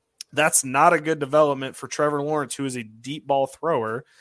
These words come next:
I don't like this look at all. This is not a good year for Jacksonville, especially if you're trying to get them,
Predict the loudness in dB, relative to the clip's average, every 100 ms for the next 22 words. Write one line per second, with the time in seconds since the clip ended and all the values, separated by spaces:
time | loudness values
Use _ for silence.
0 | _ _ _ _ -8 -2 0 0 0 -2
1 | 0 0 -2 -6 -4 -2 -4 -8 -12 -10
2 | -12 -10 -10 -10 _ -12 -8 -8 -8 -4
3 | -2 0 -2 -6 -8 -2 0 0 -4 -8
4 | -10 -8 -6 -6 -6 -10 -12 -8 -6 -6
5 | -10 -8 -4 -4 -4 -8 -4 -2 0 -2
6 | -6 -8 -6 -6 -6 -8 -10 -8 -6 -6
7 | -6 -8 -6 -8 -8